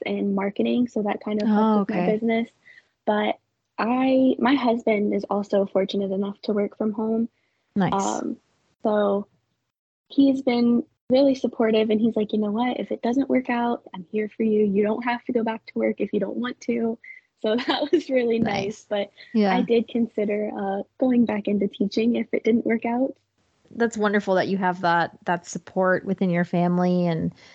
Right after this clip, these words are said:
Speaker 2: also your own, your own experience too to lean on as well, whether it be teaching or marketing. But yeah, congratulations on, on focusing on it full time. I,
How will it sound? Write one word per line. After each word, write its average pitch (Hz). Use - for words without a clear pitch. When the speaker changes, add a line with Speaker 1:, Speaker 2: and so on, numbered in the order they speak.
Speaker 2:
also 190
your 180
own, 175
your 233
own 349
experience 190
too 247
to 196
lean 185
on 175
as 180
well, 175
whether 180
it 175
be 180
teaching 180
or 170
marketing. 175
But 214
yeah, 190
congratulations 220
on, 175
on 185
focusing 185
on 175
it 170
full 180
time. 170
I, 170